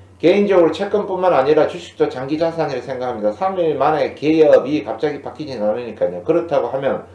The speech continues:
단기로 자금을 차입하여 주식을 매입하는 것은 위험한 사업 구조입니다. 뭐든지 적당한 것이 좋은 것 같습니다.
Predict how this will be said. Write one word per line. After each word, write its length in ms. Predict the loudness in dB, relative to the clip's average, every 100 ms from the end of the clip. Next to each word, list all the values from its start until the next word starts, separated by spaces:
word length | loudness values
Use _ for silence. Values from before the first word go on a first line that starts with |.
| -20 -20 -6
단기로 400 | -2 2 4 4
자금을 380 | 4 4 4 2
차입하여 500 | 2 4 6 6 2
주식을 400 | 0 -6 0 0
매입하는 460 | 2 0 0 -2 -4
것은 300 | -4 -6 0
위험한 360 | 2 2 0
사업 260 | -4 -6 -6
구조입니다. 520 | -6 -6 -6 -8 -10 -12 -20 -20 -20 -6
뭐든지 480 | 0 2 2 0 -6
적당한 840 | -6 -2 -2 -2 -6 -10 -12 -12
것이 300 | -12 -12 -10
좋은 220 | -6 -6
것 280 | -8 -12 -12
같습니다. 540 | -16 -16 -18 -14 -16